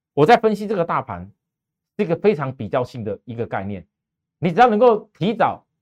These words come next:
懂这比较的逻辑，你就能够去当一个领略操盘手他的想法的关键。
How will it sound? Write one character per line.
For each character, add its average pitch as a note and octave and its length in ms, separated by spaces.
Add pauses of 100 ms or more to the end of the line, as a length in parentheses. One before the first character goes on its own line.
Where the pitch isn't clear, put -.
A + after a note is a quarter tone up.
懂 C3+ 160
这 G#3+ 120
比 B2 180
较 D#3+ 140
的 B2 80
逻 G#2+ 220
辑， F2+ 240
你 C3+ 160
就 A#3+ 160
能 D#3 160
够 F#3 160
去 - 160
当 D3+ 220
一 C3+ 100
个 B2 260 (920)
领 C3 240
略 F3 120
操 D#3+ 220
盘 B2 220
手 G#2 160
他 A#2+ 100
的 A2+ 80
想 G#2+ 260
法 F2+ 120
的 F2 100
关 F#2+ 220
键。 G2 200